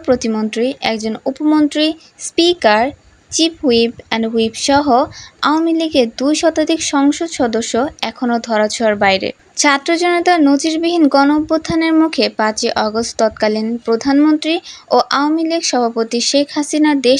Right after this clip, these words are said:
ছেড়ে পালিয়ে যাওয়ার পর থেকেই লাপাত্তা তারাও। খোঁজ নিয়ে জানা গেছে, কেউ কেউ ইতোমধ্যে সুযোগ বুঝে দেশের বাইরে চলে গেলেও ক্ষমতাচ্যুত আওয়ামী লীগ সরকারের বেশিরভাগ মন্ত্রী ও প্রতিমন্ত্রী এবং সংসদ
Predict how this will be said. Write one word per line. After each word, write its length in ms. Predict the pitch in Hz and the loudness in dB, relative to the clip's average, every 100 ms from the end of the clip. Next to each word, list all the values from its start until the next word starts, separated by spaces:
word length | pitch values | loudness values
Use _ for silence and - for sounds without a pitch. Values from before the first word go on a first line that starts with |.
| - | 0
ছেড়ে 220 | 294 294 294 | 0 0 2
পালিয়ে 300 | 233 220 220 214 | 0 0 -2 0
যাওয়ার 240 | 214 214 214 | 0 0 0
পর 140 | 285 285 - | 2 0 0
থেকেই 320 | 311 277 247 311 - - 226 | -4 0 -2 -4 -10 -6 -2
লাপাত্তা 460 | 226 226 233 - 277 | -2 -2 -4 -2 0
তারাও। 320 | 247 202 202 233 - - - | 0 0 -2 -4 -12 -20 0
খোঁজ 140 | 240 226 233 | 0 0 -2
নিয়ে 140 | 226 220 | 0 2
জানা 200 | 214 240 269 | 2 2 2
গেছে, 260 | 311 - 240 294 - - - | 0 2 0 -2 -10 -18 -2
কেউ 140 | 320 330 320 | 2 2 4
কেউ 140 | 285 - 269 | 2 2 -2
ইতোমধ্যে 440 | 320 311 302 302 247 | 2 2 2 0 -2
সুযোগ 260 | - 285 320 320 | -2 -2 -2 -2
বুঝে 240 | 311 277 214 | 0 0 0
দেশের 260 | 220 - 240 220 | 0 -2 -2 0
বাইরে 240 | 214 226 254 | 0 2 0
চলে 200 | 226 214 214 | 0 -2 2
গেলেও 260 | 247 247 269 - - - - | 2 4 2 0 -12 -10 0
ক্ষমতাচ্যুত 600 | 269 277 330 320 330 330 320 | 2 4 2 0 -2 0 0
আওয়ামী 240 | 262 269 269 | -2 -2 -2
লীগ 120 | 269 269 - | -2 -2 0
সরকারের 420 | 240 247 269 269 233 | 0 2 2 2 0
বেশিরভাগ 460 | 240 - 294 302 294 233 | -2 0 0 2 0 0
মন্ত্রী 360 | 233 240 - 247 247 220 | 0 -2 -4 -4 0 -2
ও 20 | 214 | 0
প্রতিমন্ত্রী 640 | 262 269 302 302 302 269 339 - - - - | 0 2 2 2 2 0 -2 -4 -14 -6 -4
এবং 140 | 269 294 - | 0 -2 -2
সংসদ 360 | 285 302 349 | -2 -2 -2